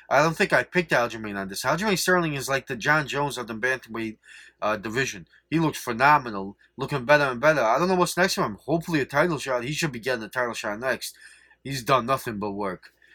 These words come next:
Karolina Kowalkiewicz loses against Alexa Grasso, and Alexa Grasso looked phenomenal. Um, uh, she, she, she put it to Karolina.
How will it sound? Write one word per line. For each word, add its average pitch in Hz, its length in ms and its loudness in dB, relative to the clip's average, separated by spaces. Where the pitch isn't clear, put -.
Karolina 160 440 4
Kowalkiewicz 160 1000 2
loses 151 380 0
against 147 300 -2
Alexa 151 380 0
Grasso, 165 640 6
and 131 120 -2
Alexa 143 300 -2
Grasso 143 380 0
looked 127 240 -6
phenomenal. 135 1040 0
Um, 107 600 4
uh, 107 180 -12
she, 151 280 -2
she, 151 380 -2
she 151 220 -4
put 165 280 2
it 127 140 -2
to 117 80 -8
Karolina. 110 640 -4